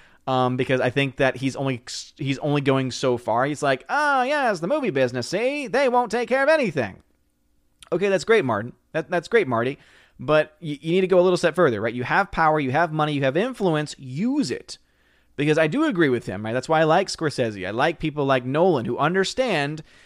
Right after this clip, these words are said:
that these major studios are a big problem.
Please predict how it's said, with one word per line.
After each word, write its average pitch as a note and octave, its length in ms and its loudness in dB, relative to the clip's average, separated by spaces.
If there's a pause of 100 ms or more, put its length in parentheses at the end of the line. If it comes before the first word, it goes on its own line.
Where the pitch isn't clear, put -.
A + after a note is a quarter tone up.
(160)
that B2+ 100 -4
these B2+ 160 -2
major D3+ 300 0
studios F3 640 4
are C#3 140 0
a C#3 80 0
big A#2 400 -6
problem. - 520 -6